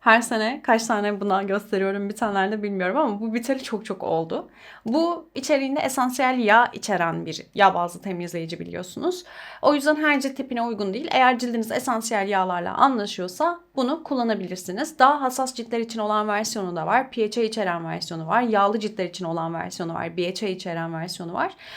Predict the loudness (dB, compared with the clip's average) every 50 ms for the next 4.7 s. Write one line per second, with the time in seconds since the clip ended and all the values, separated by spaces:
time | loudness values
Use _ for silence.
0 | -10 2 6 6 8 8 6 4 4 4 4 4 4 2 0 0 0 0 0 -2
1 | 0 2 0 2 2 0 -2 -2 -2 -2 -2 -2 -2 -2 0 2 4 4 4 4
2 | 4 0 -4 -4 -6 -4 0 0 2 4 4 4 4 4 4 4 4 2 0 0
3 | 0 2 2 2 2 2 0 -2 -2 -4 -4 -4 -4 -4 -4 -4 -4 -4 -2 -4
4 | -2 -4 -6 -6 -4 -4 -4 -2 -2 -4 -4 -4 -6